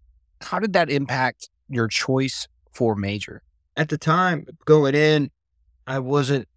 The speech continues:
Speaker 2: when I picked my original major, my year-long year, I wasn't really stuck in any major. So I picked systems engineering, but coming back, I knew I wanted to somehow,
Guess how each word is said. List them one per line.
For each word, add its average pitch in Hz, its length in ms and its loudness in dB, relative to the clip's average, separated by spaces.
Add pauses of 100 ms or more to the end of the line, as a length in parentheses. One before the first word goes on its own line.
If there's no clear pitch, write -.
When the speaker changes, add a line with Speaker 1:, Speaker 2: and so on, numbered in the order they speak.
(280)
Speaker 2:
when 135 160 -6
I 127 100 -2
picked - 280 -4
my 143 100 0
original 135 340 -2
major, 127 280 -6
my 117 100 -6
year-long 113 440 -8
year, 110 360 -6
I 123 100 -4
wasn't 131 260 -4
really 123 160 -6
stuck - 280 -8
in 120 80 -10
any 117 180 -6
major. 107 560 -6 (720)
So 117 380 -8
I 107 100 -12
picked - 220 -4
systems 120 380 -10
engineering, 117 580 -10
but 87 140 -12
coming 135 320 -6
back, 120 560 -6 (460)
I 120 140 -6
knew 135 420 0
I 117 160 -6
wanted 117 400 -8 (240)
to 117 140 -14
somehow, 117 600 -8